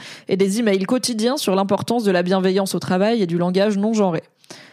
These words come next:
Y a rien de tout ça ici », s'étonne-t-il, « je n'ai jamais entendu personne parler de diversité au bureau. » Un mec blanc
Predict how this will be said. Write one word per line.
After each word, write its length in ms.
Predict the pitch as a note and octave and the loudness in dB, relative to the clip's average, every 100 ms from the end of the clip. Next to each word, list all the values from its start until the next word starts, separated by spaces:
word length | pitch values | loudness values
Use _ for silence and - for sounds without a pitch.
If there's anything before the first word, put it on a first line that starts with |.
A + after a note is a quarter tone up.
| _ - | _ -2
Y 40 | |
a 40 | F3 | 0
rien 160 | F#3 | 2
de 40 | F#3+ | 0
tout 120 | G3 | -2
ça 160 | - F3 | 0 0
ici », 260 | F3+ - | 0 -2
s'étonne-t-il, « 600 | D4 G3 G3 F3+ - G#3+ F3 | -2 0 0 -2 -4 -4 -2
je 80 | |
n'ai 100 | F3 | -2
jamais 240 | E3 G3 G3 | 0 2 2
entendu 300 | G3 G3 F#3 | 2 2 0
personne 440 | F#3 F3+ - A#3 | 0 0 0 0
parler 200 | F#3+ F3 | 0 0
de 60 | F3+ | 0
diversité 540 | E3+ F3+ - G3 - | 0 -2 -2 -2 0
au 60 | G3+ | 0
bureau. » 440 | F3 G3 C4+ - _ _ _ _ _ - - - _ _ _ _ _ - | 2 0 0 -4 _ _ _ _ _ -20 -20 -20 _ _ _ _ _ -6
Un 80 | |
mec 180 | G3 A#3 | -2 0
blanc 100 | C4 | 0